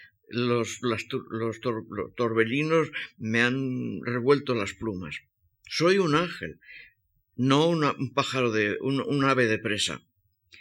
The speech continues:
pero no un ángel como los que pintaban vuestros pintores, de que,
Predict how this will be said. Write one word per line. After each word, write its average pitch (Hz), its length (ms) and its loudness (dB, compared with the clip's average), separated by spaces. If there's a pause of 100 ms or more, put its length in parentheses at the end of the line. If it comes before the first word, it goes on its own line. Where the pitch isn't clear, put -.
(300)
pero 120 240 8
no 151 200 6
un 170 100 6
ángel 135 460 6
como 120 220 2
los 113 180 2
que - 260 -2
pintaban 120 520 0
vuestros 113 340 -4
pintores, 92 640 -6 (340)
de 110 180 0
que, 113 320 6